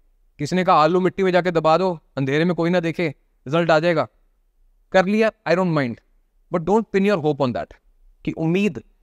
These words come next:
कि मैंने ये किया तो ही मेरा काम होगा। इंसान ख़त्म कब होता है? जब उसकी उम्मीद ख़त्म हो जाती है। तो होप नहीं हारनी है, और specifically उन लोगों के साथ तो बिल्कुल नहीं हारनी है जो कुछ भी कह रहे हैं। तो अपने आप से अपने डिसीजंस लो,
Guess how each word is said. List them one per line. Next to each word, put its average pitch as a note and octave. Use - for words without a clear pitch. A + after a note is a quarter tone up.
कि G3
मैंने E3+
ये G3+
किया G3
तो -
ही A3
मेरा F3+
काम C3+
होगा। G2+
इंसान F#3+
ख़त्म G#3+
कब G#3
होता F#3
है? G#3+
जब E3+
उसकी F3
उम्मीद E3+
ख़त्म C#3+
हो A#2+
जाती G2+
है। -
तो D3
होप F#3
नहीं F#3+
हारनी A2+
है, F#2
और D#3
specifically G#3+
उन G3+
लोगों G#3
के G3
साथ G#3
तो G3+
बिल्कुल F3
नहीं G#3
हारनी E3+
है G#3+
जो E3+
कुछ D#3+
भी D#3+
कह B2+
रहे D#2
हैं। F2
तो -
अपने G3
आप F3+
से -
अपने E3
डिसीजंस C#3
लो, D3